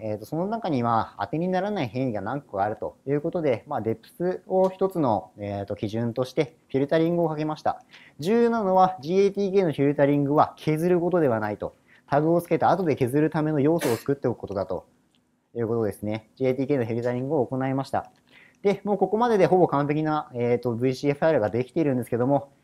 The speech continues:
えー、この後に、えーと、まあ、もっと生物学的な議論をね、えー、していきたいがために、えー、アノテーションというものを行って、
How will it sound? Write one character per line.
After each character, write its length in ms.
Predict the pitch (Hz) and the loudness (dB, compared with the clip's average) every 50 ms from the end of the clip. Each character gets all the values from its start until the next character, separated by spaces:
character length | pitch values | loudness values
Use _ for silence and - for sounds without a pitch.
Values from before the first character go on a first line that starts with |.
| _ - - _ - | _ -20 -20 _ -10
え 100 | 151 156 | -6 -6
ー、 40 | 147 | -4
こ 100 | - 170 | -4 -2
の 120 | 175 185 | -2 0
後 160 | 202 202 190 160 | 0 0 0 0
に、 200 | 139 113 87 - | 0 0 -2 -4
え 140 | 90 92 92 | -6 -6 -6
ー 20 | 92 | -6
と、 160 | - 101 95 | -6 -10 -8
ま 100 | 104 107 | -8 -8
あ、 20 | - | -8
も 80 | 123 113 | -8 -10
っ 20 | |
と 80 | 101 98 | -10 -8
生 220 | - 117 120 127 | -2 -2 0 0
物 180 | 139 131 - 143 | -2 -4 -2 -2
学 140 | 147 143 | -2 -2
的 180 | - 160 - 156 | -4 -8 -8 -6
な 100 | 151 151 | -6 -4
議 140 | 151 165 170 | -4 -2 -2
論 180 | 160 127 107 | -2 -2 -4
を 80 | 92 90 | -6 -8
ね、 180 | 104 113 - _ - | -12 -12 -14 _ -10
え 340 | 110 104 101 98 98 98 92 | -6 -6 -4 -4 -4 -6 -8
ー、 40 | - | -8
し 40 | - | -6
て 120 | - 110 | -6 -6
い 60 | 107 | -6
き 80 | - - | -6 -4
た 100 | 135 131 | -2 0
い 60 | 123 | 0
が 80 | 120 117 | 0 -2
た 80 | - 131 | -2 -2
め 140 | 143 151 | -2 -2
に、 260 | 170 156 104 - 73 90 | 0 -2 -4 -4 -8 -12
え 60 | 90 | -10
ー、 40 | 90 | -10
ア 60 | 98 | -8
ノ 120 | 107 127 | -8 -6
テ 160 | - 156 151 | -2 -2 -2
ー 20 | 156 | -2
シ 100 | - 170 | -2 -4
ョ 60 | 170 | -4
ン 80 | 165 165 | -4 -2
と 80 | 175 170 | -2 -2
い 40 | |
う 40 | 170 | 0
も 120 | 175 185 185 | 0 -2 -2
の 100 | 180 170 | -2 -4
を 60 | 165 | -4
行 100 | - 156 | -4 -4
っ 180 | 151 151 147 | -6 -6 -6
て、 220 | - - 151 - | -4 -6 -6 -6